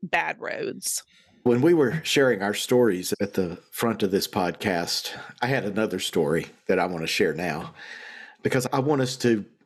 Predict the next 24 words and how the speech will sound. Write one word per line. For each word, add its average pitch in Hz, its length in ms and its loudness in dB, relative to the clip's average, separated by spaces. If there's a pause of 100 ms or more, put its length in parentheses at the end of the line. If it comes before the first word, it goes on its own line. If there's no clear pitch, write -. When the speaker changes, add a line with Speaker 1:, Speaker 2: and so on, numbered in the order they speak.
(120)
Speaker 2:
conclude 135 520 4
this 117 200 0
good 170 320 2
conversation, 107 1000 -2 (600)
again, 123 480 2
celebrating 95 960 0
generosity. - 760 -2 (460)
'Cause 165 160 2
when 196 180 4
it 196 120 6
happens 143 520 -2
to 104 200 2
us, - 420 -2 (720)
it 120 120 4
is 104 160 2
a 101 60 2
good 92 240 0
thing. 76 240 -6 (1200)
And 117 240 -2 (320)
remembering 123 920 4
that 85 600 -2
maybe 127 520 2
helps 110 400 0
us - 400 0